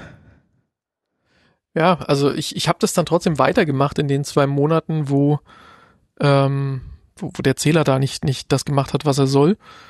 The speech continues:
Weil man hatte sich dann schon so dran gewöhnt, ich hatte das dann schon, schon ja fast das ganze Jahr, äh, davor gemacht und,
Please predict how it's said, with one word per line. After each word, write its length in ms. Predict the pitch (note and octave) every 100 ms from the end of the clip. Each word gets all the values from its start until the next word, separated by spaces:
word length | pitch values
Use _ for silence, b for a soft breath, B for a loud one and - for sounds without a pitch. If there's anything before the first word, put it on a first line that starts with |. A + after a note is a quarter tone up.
| b b b
Weil 180 | - C#3
man 120 | C#3+
hatte 160 | F#3
sich 140 | E3+ D#3+
dann 100 | E3+
schon 160 | - D#3
so 120 | D#3+
dran 180 | E3 D#3
gewöhnt, 300 | C3+ D#3+ D#3
ich 100 | C#3
hatte 140 | C#3+
das 140 | C#3
dann 100 | -
schon, 240 | C3+ C#3+ C3
schon 400 | - - C#3 C3+
ja 180 | C3 C3
fast 300 | - D3 -
das 100 | C#3
ganze 240 | C#3+ C#3
Jahr, 400 | C3+ C3+ D#3 E3
äh, 140 | D#3+
davor 440 | D3+ D3+ - D#3+ E3
gemacht 460 | D3+ D3+ F3 -
und, 260 | - C#3+ C#3